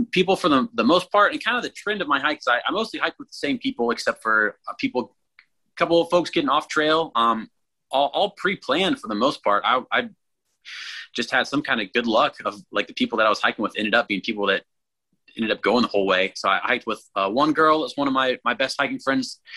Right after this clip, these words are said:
uh, Big Money. I hiked half the A T with, and she had done the northern half the year before. So she was finishing her flip flop, um, and finished within a year. And so it still got to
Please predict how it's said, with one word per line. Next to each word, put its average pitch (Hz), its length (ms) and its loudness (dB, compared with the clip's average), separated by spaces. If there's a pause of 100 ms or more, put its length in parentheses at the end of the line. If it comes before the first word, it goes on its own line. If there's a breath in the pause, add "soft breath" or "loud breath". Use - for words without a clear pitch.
(240 loud breath)
uh, 107 180 2
Big 131 160 -2
Money. 135 320 2
I 110 200 -2
hiked - 220 -12
half 131 260 0
the - 100 -2
A 123 60 -4
T 131 200 0
with, 131 280 2
and 107 100 -6
she 131 160 0
had 123 160 -2
done 127 340 4
the 113 80 -6
northern 131 340 2
half 127 280 0
the 113 60 -16
year 120 160 -4
before. 110 420 2
So - 120 -8
she 123 140 0
was 113 120 2
finishing 120 340 0
her 98 80 -2
flip - 280 -4
flop, 95 260 0 (520 loud breath)
um, 104 120 0
and 104 100 -2
finished 170 300 4
within 156 520 4
a 120 60 2
year. 135 360 2
And 123 80 -4
so 117 180 0
it 110 100 -4
still 127 200 0
got 113 220 -2
to 107 160 -6